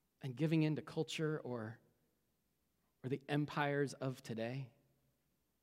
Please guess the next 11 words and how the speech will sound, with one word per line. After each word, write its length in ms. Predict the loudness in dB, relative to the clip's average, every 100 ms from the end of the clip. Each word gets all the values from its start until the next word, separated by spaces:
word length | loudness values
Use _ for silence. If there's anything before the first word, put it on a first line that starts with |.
| _ _ _ _ _ _ _ _ _ _ _ _ _ _ _ _ _ _ _ _ _ _ _ _ _ _ _ _ _ _ _
Right? 80 | -10
Are 100 | -4
we 180 | 0 0
people 440 | 0 -4 0 2 4
who 280 | 4 2 -2 -14 -20 _
live 360 | 4 6 6 2
each 260 | -2 0
moment 320 | 2 4 2
by 140 | 0 -2
hope? 360 | 2 2 0 -8 -20 _ _ _ _ _ _ _ _ _ _ _ _ _ _ _ _ _ _ _ _ _ _ _
Or 280 | 2 2